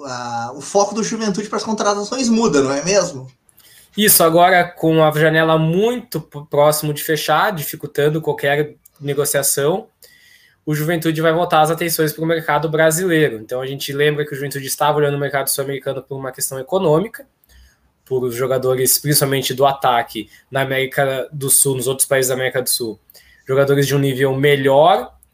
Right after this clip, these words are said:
Speaker 2: acabam sendo mais baratos que alguns jogadores aqui do, do Brasil que têm os salários muito inflacionados. Então agora o Bra-, o Juventude acaba tendo que ir pra esse mercado.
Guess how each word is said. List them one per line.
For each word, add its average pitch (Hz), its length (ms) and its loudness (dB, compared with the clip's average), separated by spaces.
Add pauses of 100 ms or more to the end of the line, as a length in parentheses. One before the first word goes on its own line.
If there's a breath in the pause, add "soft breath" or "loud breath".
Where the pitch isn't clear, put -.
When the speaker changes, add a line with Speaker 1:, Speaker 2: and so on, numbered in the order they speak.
(240)
Speaker 2:
acabam 151 500 0
sendo 151 480 -4
mais 147 260 0
baratos 175 480 0
que - 120 -4
alguns 170 240 -4
jogadores 165 440 -2
aqui 165 220 -4
do, 165 280 -4
do 151 220 -10
Brasil 151 520 0
que 156 120 -10
têm 156 200 -4
os 151 100 -2
salários 143 560 0
muito 151 420 -4
inflacionados. 151 680 -4
Então 120 180 -10
agora 123 220 -2
o - 20 -4
Bra-, 131 220 -8
o 131 160 -10
Juventude 139 520 -8 (440 soft breath)
acaba 139 420 0
tendo 139 220 -2
que - 100 -12
ir - 20 -14
pra 135 120 -4
esse 131 120 0
mercado. 165 520 0